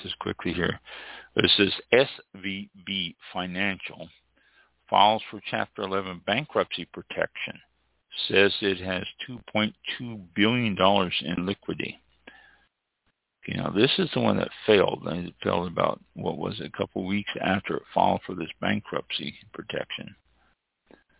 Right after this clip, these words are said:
So, you know, a... Uh, warning signs there, it seems like. Uh, Chapter eleven process would allow them to preserve value as it evaluates alternatives.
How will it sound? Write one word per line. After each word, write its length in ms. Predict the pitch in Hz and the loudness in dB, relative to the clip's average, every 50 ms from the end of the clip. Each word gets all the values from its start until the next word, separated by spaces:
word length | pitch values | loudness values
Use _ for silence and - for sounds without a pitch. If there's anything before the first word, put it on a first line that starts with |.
| _ _ _ - - | _ _ _ -6 -2
So, 280 | - 110 95 90 87 82 - - - _ _ _ _ _ _ - - - | 2 4 4 6 4 2 0 -6 -20 _ _ _ _ _ _ -4 -4 -4
you 240 | - - 104 104 101 | -6 -6 -4 -2 0
know, 240 | 101 104 104 98 95 | 0 0 0 0 0
a... 240 | 92 90 90 85 87 | 0 0 0 -2 -2
Uh, 200 | 87 - - - - - _ _ _ _ _ _ _ _ _ _ _ _ _ _ _ _ _ _ _ _ _ _ - | -2 -2 -4 -6 -10 -16 _ _ _ _ _ _ _ _ _ _ _ _ _ _ _ _ _ _ _ _ _ _ -6
warning 360 | 107 107 110 107 104 95 - - - | 0 4 6 6 8 6 6 4 2
signs 320 | 90 82 80 82 80 73 - - | 0 0 -2 -2 -4 -6 -8 -6
there, 240 | 85 82 82 90 87 | -4 -2 -2 -2 -4
it 160 | - 73 - - | -4 -6 -6 -6
seems 180 | - 92 87 87 - | -6 -6 -8 -10 -10
like. 260 | 87 85 - - - - - - _ _ _ _ _ _ _ _ _ _ _ _ _ _ _ _ _ _ _ _ _ _ _ _ - | -8 -8 -8 -8 -10 -12 -20 -20 _ _ _ _ _ _ _ _ _ _ _ _ _ _ _ _ _ _ _ _ _ _ _ _ -2
Uh, 280 | 98 95 92 92 92 92 92 | -2 0 0 0 -2 -4 -4
Chapter 360 | - - 104 104 - - 95 | -2 -2 -2 -2 -2 -4 -2
eleven 340 | 92 98 95 92 90 95 92 - | 0 2 0 0 0 -4 -4 0
process 480 | - 95 95 95 - - - 95 95 - - | 2 2 2 2 0 -2 -6 -6 -6 -6 -6
would 140 | 95 92 92 | -6 -6 -4
allow 340 | 90 95 95 95 95 95 | 0 2 4 4 4 4
them 140 | 92 92 92 - - | 2 0 -2 -4 -4
to 260 | 92 90 87 90 90 - | -2 -2 -2 -4 -6 -6
preserve 560 | - 95 95 - - 104 101 101 101 95 95 - - - - _ _ _ | -6 -4 -2 0 2 6 6 8 8 6 4 0 -8 -14 -20 _ _ _
value 640 | - - 92 92 90 90 92 95 101 104 95 95 95 | -10 -4 2 4 6 6 6 6 4 4 2 0 0
as 200 | 95 92 92 92 - - | 0 0 0 -2 -4 -6
it 220 | 90 92 90 90 | -6 -6 -4 -2
evaluates 600 | - 92 90 92 98 95 92 92 92 92 92 90 82 - - - - - - | 0 2 4 4 4 2 0 0 0 0 0 0 -2 -2 -2 -2 -2 -2 -2
alternatives. 1040 | 85 85 80 - - - 90 90 87 78 - - - - - - - - - - | -2 -2 -2 -2 -4 -6 -6 -6 -8 -8 -10 -10 -12 -12 -12 -10 -6 -4 -4 -4